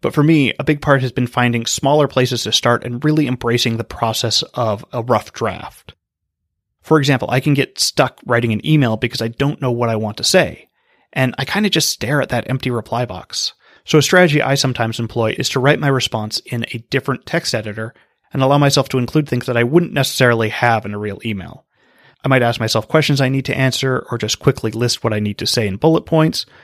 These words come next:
or I might write something funny about the person that I'm replying to to kind of ease my mental tension. Then once I have something down, I can edit and create that final product that I send out.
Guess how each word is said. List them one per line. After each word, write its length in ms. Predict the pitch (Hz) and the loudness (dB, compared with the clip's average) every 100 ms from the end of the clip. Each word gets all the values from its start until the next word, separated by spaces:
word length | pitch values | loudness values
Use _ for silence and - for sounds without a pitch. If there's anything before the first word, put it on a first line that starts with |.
| - - _ - | -20 -20 _ 0
or 260 | 156 147 | 2 4
I 40 | 135 | 2
might 240 | 135 - | 0 0
write 220 | 123 123 | -2 0
something 360 | - 131 123 113 | 0 0 -2 -2
funny 560 | - - 127 113 107 110 | -2 2 2 2 0 -2
about 300 | - 117 110 | -2 0 -2
the 40 | - | -4
person 320 | - 117 117 | -6 -4 -2
that 120 | 110 | -2
I'm 140 | 107 107 | -2 -4
replying 460 | 107 202 180 135 | -2 2 4 2
to 300 | - 123 113 - - - - | 2 0 0 -4 -20 -6 -4
to 60 | |
kind 300 | 117 123 117 | -2 0 0
of 80 | 113 - | 0 -2
ease 260 | 143 139 | 2 2
my 120 | 127 113 | 2 0
mental 320 | 113 110 110 | 0 -2 -4
tension. 520 | - 127 - - - - _ _ _ _ _ _ _ _ | -2 0 0 -6 -12 -20 _ _ _ _ _ _ _ _
Then 240 | - 131 117 | 0 0 2
once 220 | 160 170 | 0 4
I 80 | 160 | 4
have 200 | 143 131 | 4 2
something 380 | - 127 127 120 | 0 0 0 0
down, 380 | 110 113 139 - | 0 0 -2 -4
I 60 | |
can 180 | 120 113 - | -8 -8 -2
edit 300 | 147 151 - | 0 0 -2
and 140 | 127 | -8
create 320 | 117 131 131 - | -4 0 2 2
that 200 | - - | -4 0
final 280 | 127 123 | 0 2
product 480 | - 196 165 110 - | 2 2 2 0 -6
that 100 | 113 | -8
I 60 | 104 | -6
send 260 | - 107 | -6 -2
out. 300 | 139 117 - | 0 -2 -8